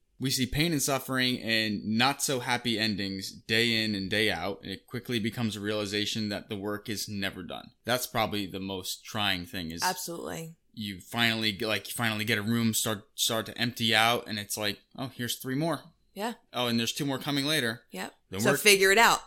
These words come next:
Speaker 1: the work is never done, and that
Speaker 2: Mm-hmm.
Speaker 1: eats away at you.
Speaker 2: Yep. So you just constantly feel like this weight on you and you just want things to get better, and the second that they do, it gets worse again.
Speaker 1: Yes.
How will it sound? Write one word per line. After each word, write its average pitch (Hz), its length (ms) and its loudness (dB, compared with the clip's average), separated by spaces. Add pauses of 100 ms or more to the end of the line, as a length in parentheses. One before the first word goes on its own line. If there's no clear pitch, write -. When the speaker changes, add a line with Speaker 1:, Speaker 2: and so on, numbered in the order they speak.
(120)
Speaker 1:
the 110 100 -4
work 127 260 0
is 127 100 0
never 113 220 2
done, 98 280 -2
and 92 140 -6
that 92 140 0
Speaker 2:
Mm-hmm. 175 160 -4
Speaker 1:
eats 110 240 -2
away 104 320 0
at - 160 -8
you. 67 240 -10
Speaker 2:
Yep. 190 320 -6
So - 120 -2
you 208 160 2
just 214 220 2
constantly 190 440 -2
feel 180 300 0
like 156 240 -2
this - 520 2 (320)
weight 180 360 4
on 165 240 0
you 147 320 -6
and 165 160 -8
you 165 80 -6
just 165 260 -4
want 160 160 -6
things 156 260 -4
to - 80 -8
get 156 200 -4
better, 151 240 0
and 147 100 -6
the 151 80 -8
second 151 300 0
that 151 100 -10
they 151 120 -6
do, 147 360 -4
it - 80 -8
gets - 180 -6
worse 143 220 -6
again. - 280 -12
Speaker 1:
Yes. - 500 -8